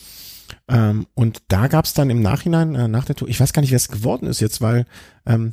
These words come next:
ich hab nur immer gehört, äh, dass es ein Riesenskandal wäre, dass, äh, Thomas de Gent es nicht geworden ist.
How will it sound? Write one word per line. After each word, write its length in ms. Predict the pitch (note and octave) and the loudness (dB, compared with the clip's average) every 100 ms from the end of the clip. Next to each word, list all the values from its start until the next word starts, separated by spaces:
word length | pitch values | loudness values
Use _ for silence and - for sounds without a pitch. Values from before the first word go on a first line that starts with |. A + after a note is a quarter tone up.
| - - | -8 -6
ich 160 | - | -2
hab 140 | - C#3+ | 0 2
nur 80 | |
immer 120 | C3+ C3+ | 2 2
gehört, 360 | C3 C#3 - | 2 2 0
äh, 200 | A#2+ A#2 | -2 -2
dass 200 | A#2+ B2 | 0 -2
es 80 | B2 | -2
ein 100 | A#2 | -4
Riesenskandal 640 | C3 D#3+ - A#2 G#2 B2+ | -2 -2 -2 -2 -2 -2
wäre, 180 | D3 D#3 | -2 -2
dass, 260 | C#3 C3 - | -4 -4 -4
äh, 220 | B2 B2+ - | -4 -6 -6
Thomas 280 | A#2+ B2+ - | -6 -6 -4
de 100 | G#2+ | -4
Gent 240 | A2 C3+ | -2 -4
es 140 | - | -4
nicht 140 | F#3 - | -4 -4
geworden 320 | G2+ G2 F#2+ | -6 -6 -8
ist. 280 | F#2 - | -8 -12